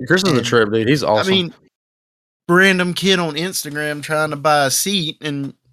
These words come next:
Speaker 2: he just gave me his number. I was like, "Okay."
Speaker 1: Yeah, he'll do, dude, Chris, Chris is an awesome guy. I've interacted with him
Speaker 2: Um,
Speaker 1: a, a couple of times. I mean, obviously, we,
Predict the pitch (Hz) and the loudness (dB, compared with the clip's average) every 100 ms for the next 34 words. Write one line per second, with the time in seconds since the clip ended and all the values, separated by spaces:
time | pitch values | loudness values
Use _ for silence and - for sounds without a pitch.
0 | _ 160 156 151 139 131 139 147 151 151 | _ -12 -12 -8 -8 -4 -4 -4 -8 -8
1 | 139 143 156 160 117 120 127 120 - - | -8 -8 -10 -8 -8 -8 -6 -6 -6 -8
2 | 170 - 117 240 - _ _ - _ _ | -10 -10 -10 -10 -14 _ _ -20 _ _
3 | 131 117 123 143 139 123 127 127 - 185 | 0 4 4 2 2 0 -2 -4 0 0
4 | - - - 180 143 117 107 110 110 104 | 0 -2 -2 -2 -2 -2 0 0 0 -2
5 | 104 104 - - - - 160 196 214 208 | -4 -4 -10 -20 -2 2 4 6 6 6
6 | 139 135 131 117 113 120 - - 120 135 | 4 4 4 0 -2 -4 -4 -2 0 2
7 | 127 123 127 120 123 127 180 185 160 139 | 0 2 0 0 -2 0 0 0 -2 -2